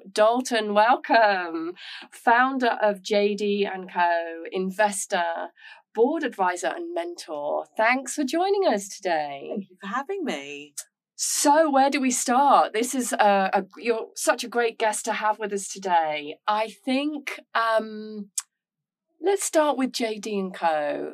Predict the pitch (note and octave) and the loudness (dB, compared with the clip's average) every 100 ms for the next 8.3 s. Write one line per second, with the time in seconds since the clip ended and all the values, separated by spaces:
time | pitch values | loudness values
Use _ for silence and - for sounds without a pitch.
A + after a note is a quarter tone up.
0 | - A3+ C#4+ B3+ A#3+ A3 A#3 A3 G#3+ G3+ | -8 -8 -6 -6 -6 -6 -6 -4 -6 -2
1 | G3+ F#3+ F4+ - G#3+ A#3 G3+ G3 F#3 E3 | -2 -2 -4 -6 -4 0 2 2 2 -4
2 | D3+ D#3 - B3 C4 B3 G#3+ G3+ - - | -4 -6 -4 0 0 0 -2 -2 -4 -4
3 | A#3 A3+ G#3+ G#3 G3 - - G3 F#3 F#3+ | 0 0 0 -4 -4 -4 0 0 0 -2
4 | G3 F#3+ F3+ - - G3+ G#3 G3 F#3+ F#3+ | -4 -4 -6 -8 -8 -4 -2 -2 -2 -4
5 | F3 - - G3+ G3 - F3+ F3 E3 E3+ | -4 -6 -6 -6 -6 -2 0 0 -2 -6
6 | E3 F4 - D3+ D3+ D3+ - D#3+ - D#3+ | -6 -8 -10 -10 -6 -6 -6 -12 -12 -12
7 | D3+ D3+ D3+ D3 D3+ - - D3 C#3 B2+ | -10 -10 -8 -8 -8 -12 -18 -12 -10 -10
8 | - - | -14 -20